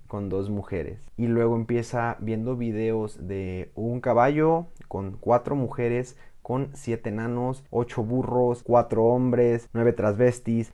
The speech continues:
Y ese es el problema, que cada vez van a querer más y más y más, y va a llegar un momento en el cual ya no van a poder saciar esa necesidad que tiene su cuerpo.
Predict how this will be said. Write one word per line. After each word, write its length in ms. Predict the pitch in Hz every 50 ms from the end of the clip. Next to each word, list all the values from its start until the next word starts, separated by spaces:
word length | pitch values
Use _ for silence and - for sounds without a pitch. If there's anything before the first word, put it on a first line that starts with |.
| - -
Y 120 | 120 127
ese 160 | - - -
es 200 | 139 139 - -
el 140 | 156 151 143
problema, 540 | 143 139 123 113 117 117 131 135 127 117 - - -
que 340 | - 120 117 120 - - -
cada 240 | - 127 120 123 127
vez 320 | 127 131 131 127 107 101 107
van 180 | 120 120 117
a 100 | 120 123
querer 340 | - 120 107 110 110 - -
más 480 | - 110 117 117 117 117 120 120 - -
y 80 | - 113
más 380 | 113 110 107 110 110 110 113 -
y 80 | - 117
más, 340 | 117 113 113 113 113 -
y 60 | - 113
va 80 | 113
a 40 | 110
llegar 200 | 113 113 113 113
un 60 | 117
momento 320 | 120 120 120 113 110 - 127
en 80 | 120
el 100 | 110 104
cual 300 | - 117 117 110 110 - -
ya 240 | 117 123 120 113
no 180 | 117 117 117 117
van 200 | 110 117 113 117
a 100 | 117 -
poder 340 | - 104 104 101 107 104 107
saciar 600 | - - 113 107 - - 113 110 110 117 - - -
esa 260 | - 110 104 - 110
necesidad 580 | 113 110 - - 98 - - 104 98 104 101 -
que 100 | - 104
tiene 280 | - - 107 107 107
su 160 | - - 95 -
cuerpo. 500 | - 101 107 - - - - 104 104